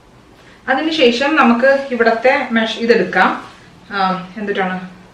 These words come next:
ഇവിടത്തെ പ്ലീറ്റ്സ് എടുക്കാം. അപ്പൊ പ്ലീറ്റ്സ് എടുക്കാൻ വേണ്ടി എനിക്കൊന്ന് എല്ലാവർക്കും അറിയാം. But still ഞാനൊരു ഈസി മെത്തേഡ് കാണിച്ചു തരാം. നമ്മുടെ കൈ ഇങ്ങനെ പിടിക്കുക.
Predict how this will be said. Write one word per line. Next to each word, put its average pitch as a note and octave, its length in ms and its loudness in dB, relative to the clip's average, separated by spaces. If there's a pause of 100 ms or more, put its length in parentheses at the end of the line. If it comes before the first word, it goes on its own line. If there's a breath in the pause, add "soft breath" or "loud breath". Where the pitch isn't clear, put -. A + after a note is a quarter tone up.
(680 loud breath)
ഇവിടത്തെ C4+ 640 2
പ്ലീറ്റ്സ് A#3 340 -2
എടുക്കാം. F3 360 4
അപ്പൊ - 420 -12
പ്ലീറ്റ്സ് C4 320 -2
എടുക്കാൻ C4 360 4
വേണ്ടി C4 200 0
എനിക്കൊന്ന് A#3+ 280 0
എല്ലാവർക്കും G#3+ 400 2
അറിയാം. G3 440 0
But A3+ 100 -2
still D#4 220 -4
ഞാനൊരു A3+ 300 2
ഈസി G3+ 300 0
മെത്തേഡ് F3+ 360 -6
കാണിച്ചു E3 300 -2
തരാം. F3+ 160 0
നമ്മുടെ G#3 280 -4
കൈ F#3+ 100 -2
ഇങ്ങനെ F#3 300 -6
പിടിക്കുക. F3+ 540 -4